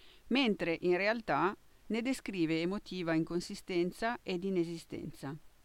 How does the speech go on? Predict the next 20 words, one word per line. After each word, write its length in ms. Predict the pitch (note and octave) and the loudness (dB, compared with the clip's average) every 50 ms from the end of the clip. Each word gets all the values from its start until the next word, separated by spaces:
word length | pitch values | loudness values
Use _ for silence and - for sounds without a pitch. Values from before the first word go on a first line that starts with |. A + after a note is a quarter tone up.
| - - - - - - - - - - - - - | -20 -20 -20 -20 -20 -20 -20 -20 -20 -20 -20 -20 -12
Cita 240 | - - B3+ B3 - | -6 -6 -4 0 2
infatti 460 | C#4 C#4+ - - F#3+ D#3+ D#3+ - F#3+ | 2 2 6 6 6 6 6 2 -6
due 160 | E3+ F#3 G#3 G#3 | -2 0 0 2
versi 460 | F#3 E3 C#3+ C#3+ D3+ - - - F#3+ | 4 4 2 2 0 -4 -8 -8 -6
che 100 | - A3+ | -4 -2
dovrebbero 500 | G#3+ A#3+ A3+ A#3 G#3+ F#3 E3+ F3 E3+ E3+ | 0 2 2 2 2 2 0 0 -2 -2
descrivere 600 | E3+ G3 G3 - - G3 G3+ G#3 G3+ G#3+ A3 G#3 | -2 -4 -6 -8 -8 -6 -4 -2 0 0 0 0
l'amore 440 | G3+ G3 G3+ G#3 G#3+ A3+ A3+ A3+ G#3+ | 0 0 0 0 0 0 0 0 0
per 160 | - F#3+ F#3 | -2 -2 -2
l'ancora 520 | F#3 F#3+ G3 - - G#3 G#3+ G3+ F3 E3 | 0 -2 -2 -2 0 0 0 2 2 2
non 260 | E3 F3 G3+ G#3+ G#3 | 2 2 2 0 2
nata 480 | G3 F3 D#3 D#3 D#3+ D#3+ - E3+ D#3+ - - | 2 2 2 0 0 -2 -2 -4 -6 -6 -10
Italia, 600 | E3+ - - C3+ - D3 D3+ C#3+ D3 D3 D3 D#3 - - - - - - | -10 -6 -4 -4 -2 -2 -2 -2 -2 -2 -2 -4 -8 -16 -20 -20 -14 -6
che 100 | - G#3+ | -4 -2
rappresentano 800 | A3 A#3 - A#3+ B3 A#3+ A3+ G#3 F3+ F3 E3 - G#3+ A#3 A#3+ - | -2 0 0 0 0 2 2 2 2 2 0 0 -2 -2 -2 -4
esattamente 580 | - G3+ G#3+ A3 - B3 A#3 F#3 E3 E3 - | -4 -4 -4 -4 -2 0 2 2 2 2 0
il 80 | F3 E3 | -6 -6
contrario. 760 | - - E3+ E3 - - D3 C#3+ C#3 C#3+ C#3+ D3+ D#3 D#3 D#3+ D#3 - - - - - - - - - - - | -6 -6 -6 -6 -4 -4 -4 -2 -2 -2 -2 -2 -4 -4 -6 -8 -12 -20 -20 -20 -20 -20 -20 -20 -20 -20 -8
Dante, 600 | - F#3+ B3+ B3+ F#3+ D#3+ E3+ - - E3+ F3+ - - | -2 2 4 4 4 4 0 -2 -4 -6 -6 -4 -2
infatti, 720 | E3 E3+ F#3+ - - - - D#3 - - - F3 F#3 | -4 -4 -4 -4 -6 -6 -6 -6 -12 -10 -6 -6 -6